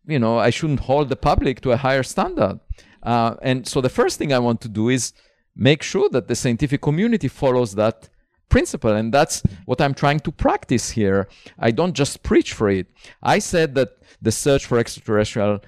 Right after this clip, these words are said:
intelligence would attract a lot of talent into science.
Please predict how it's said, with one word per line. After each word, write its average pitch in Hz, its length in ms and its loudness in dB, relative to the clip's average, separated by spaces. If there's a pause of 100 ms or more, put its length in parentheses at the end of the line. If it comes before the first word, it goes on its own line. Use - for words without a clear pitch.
(120)
intelligence 104 640 0 (160)
would 104 220 -2
attract 120 540 2
a 107 60 -2
lot 107 200 0
of - 200 -8
talent 110 520 0 (180)
into 127 300 2
science. 110 720 -2